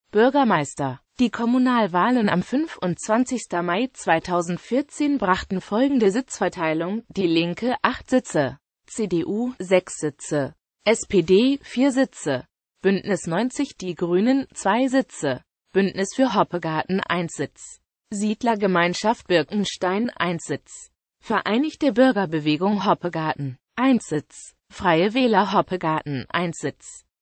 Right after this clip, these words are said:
F D P ein Sitz, Initiativgruppe der Eigenheimbesitzer Hoppegarten ein Sitz, Bürgerkomitee ein Sitz, Pro Zukunft Märkisch Oderland ein Sitz. Vorsitzender der Gemeindevertretung ist Klaus Otto,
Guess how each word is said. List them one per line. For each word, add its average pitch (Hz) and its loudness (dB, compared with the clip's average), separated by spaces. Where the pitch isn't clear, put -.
F 214 0
D 165 0
P 185 -2
ein 185 0
Sitz, - -12
Initiativgruppe 202 -2
der 165 4
Eigenheimbesitzer 185 0
Hoppegarten 175 0
ein 170 -2
Sitz, - -10
Bürgerkomitee 214 2
ein 185 2
Sitz, - -10
Pro 226 4
Zukunft 240 0
Märkisch 165 -2
Oderland 185 0
ein 214 2
Sitz. - -12
Vorsitzender 214 2
der 170 2
Gemeindevertretung 170 0
ist - -8
Klaus 214 -2
Otto, 147 -4